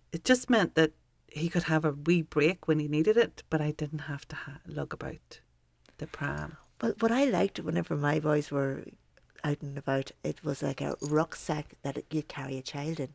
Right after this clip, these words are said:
Speaker 1: Oh, yes,
Speaker 2: And
Speaker 1: they're
Speaker 2: you just
Speaker 1: even
Speaker 2: put him on,
Speaker 1: easier.
Speaker 2: yes, and you, you put him into that and he puts his arm around his neck. Now, I
Speaker 1: Mm-hmm.
Speaker 2: always made my husband carry that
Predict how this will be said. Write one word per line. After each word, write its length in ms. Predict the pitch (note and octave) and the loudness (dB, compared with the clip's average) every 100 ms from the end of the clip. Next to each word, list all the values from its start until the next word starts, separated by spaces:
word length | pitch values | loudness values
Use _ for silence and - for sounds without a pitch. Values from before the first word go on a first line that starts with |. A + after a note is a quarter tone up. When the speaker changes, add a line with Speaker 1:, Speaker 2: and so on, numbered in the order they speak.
| - - - - | -12 -16 -10 -4
Speaker 1:
Oh, 260 | A3+ B3 | -2 2
yes, 340 | C4 C4+ D4 F#3+ | 2 2 2 4
Speaker 2:
And 120 | F#3+ | 6
Speaker 1:
they're 80 | F#3+ | 8
Speaker 2:
you 40 | D4+ | 8
just 120 | A3 | 4
Speaker 1:
even 140 | G#3+ | 4
Speaker 2:
put 140 | B3+ D#4 | 6 8
him 140 | G3+ | 6
on, 60 | F3+ | 2
Speaker 1:
easier. 220 | D3+ D3 | 0 0
Speaker 2:
yes, 240 | D3 G#3+ - | 0 2 4
and 200 | F3+ F#3 | 4 4
you, 80 | F#3+ - - - - | 2 0 -6 -10 0
you 140 | G#3+ | 0
put 260 | - - B3 | 2 2 4
him 160 | G#3 - | 2 0
into 320 | F#3 G3+ F#3 F#3 | 2 2 4 4
that 260 | E3 E3 - | 4 2 0
and 120 | D#3 | 0
he 180 | D#3 D#3 | -2 -6
puts 220 | - F3 | -6 -2
his 120 | D#3 | 0
arm 260 | D3+ D3 D3+ | 2 2 0
around 220 | C#3+ C#3 | -2 -2
his 100 | C3+ | -4
neck. 280 | C3+ C#3 - | -4 -4 -2
Now, 120 | D#3 | 0
I 160 | D3 F3 | 4 6
Speaker 1:
Mm-hmm. 60 | G#3 | 8
Speaker 2:
always 240 | A#3+ F#3+ | 8 6
made 240 | E3+ E3 C#3+ | 2 -2 -2
my 100 | C3 | -6
husband 480 | C3+ C#3+ - D3 C3 | -4 -6 -6 -10 -10
carry 280 | - B2 A#2+ | -14 -14 -14
that 220 | A#2+ | -16